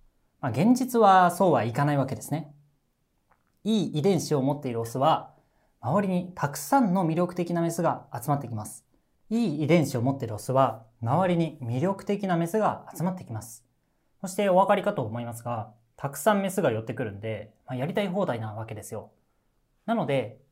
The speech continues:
すべからく女性が持っている、メスが持っている理想は、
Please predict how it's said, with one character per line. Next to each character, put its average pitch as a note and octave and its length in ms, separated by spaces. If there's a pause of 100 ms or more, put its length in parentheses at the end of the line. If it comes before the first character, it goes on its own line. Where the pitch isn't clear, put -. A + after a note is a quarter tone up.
(520)
す - 240
べ G#3+ 120
か B3 140
ら C4 100
く F3+ 260
女 C#3+ 160
性 G#3 200
が G3+ 80
持 G#3 80
っ G#3 80
て - 80
い G#2+ 60
る、 - 200
メ D#3 100
ス A3 160
が G#3 100
持 E3 120
っ F3 80
て C#3 100
い B2 60
る A#2 100
理 A#2+ 120
想 C#3+ 200
は、 D3 300